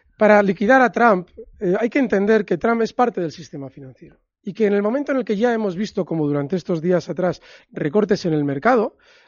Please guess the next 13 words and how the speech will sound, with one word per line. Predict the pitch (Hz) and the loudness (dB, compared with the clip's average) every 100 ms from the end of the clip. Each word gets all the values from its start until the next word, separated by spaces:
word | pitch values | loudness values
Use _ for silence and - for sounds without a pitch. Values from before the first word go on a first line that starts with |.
| - | -6
lo | 185 | -4
que | 170 | -2
tenemos | 180 220 254 | -2 0 0
es | 262 - | -2 -2
que | 220 | -2
encontrarnos | 196 180 190 233 247 254 202 | -2 -2 -4 -2 -2 -2 -2
noticias | 202 190 202 220 240 185 | -2 -2 -4 -2 -2 -2
negativas | 175 220 247 277 277 262 277 - _ _ - | -2 0 0 0 0 0 -2 -6 _ _ -4
para | 277 311 | 0 0
soltar | - 247 190 277 226 | 0 0 2 2 2
nuestro | 175 - 175 | -2 -4 -6
papel. | 151 143 135 139 _ _ _ _ _ | -6 -8 -12 -16 _ _ _ _ _
Entonces, | 214 190 202 175 - | 0 4 4 2 -2